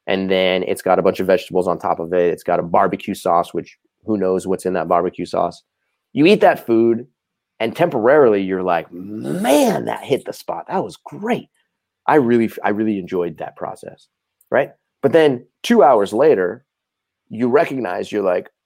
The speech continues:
"Uh, hold on a second. I gotta go to the bathroom." You go to the bathroom, not a fun experience, right? Next morning, you wake up and all of a sudden you're just like, "Man, I feel sluggish. Ugh,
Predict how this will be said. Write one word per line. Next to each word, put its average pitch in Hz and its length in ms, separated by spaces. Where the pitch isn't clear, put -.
"Uh, 92 920
hold 123 300
on 98 100
a 92 40
second. 85 320
I 107 80
gotta 95 140
go 87 60
to 87 60
the 87 60
bathroom." - 360
You 95 80
go 104 80
to 104 40
the 101 60
bathroom, 104 500
not 101 180
a 95 40
fun 82 180
experience, - 500
right? 95 240
Next 131 240
morning, 117 260
you 90 100
wake 92 200
up 104 120
and 92 80
all 90 80
of 90 40
a - 40
sudden 92 140
you're 82 80
just - 180
like, 85 200
"Man, 69 440
I 127 80
feel 127 180
sluggish. - 680
Ugh, - 400